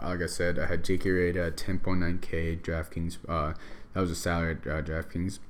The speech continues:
I also went Charlie Morton. He was, uh, six point nine. I really liked him. He gave me twenty-seven points, which was great, and he was, he was under seven K, which was, uh, really cool. Um, he just went off. Oh, click on the wrong one.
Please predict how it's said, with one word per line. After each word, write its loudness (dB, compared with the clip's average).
I 0
also 4
went 8
Charlie 4
Morton. 2
He 0
was, 0
uh, 0
six -4
point 0
nine. -2
I 6
really 12
liked 6
him. 4
He 6
gave 8
me 6
twenty-seven 2
points, -2
which -4
was -6
great, 0
and -4
he -2
was, -2
he -2
was -2
under -2
seven -6
K, -2
which -6
was, -8
uh, -4
really 6
cool. 0
Um, -2
he 0
just -2
went -4
off. -2
Oh, -6
click -8
on -6
the -6
wrong -4
one. -4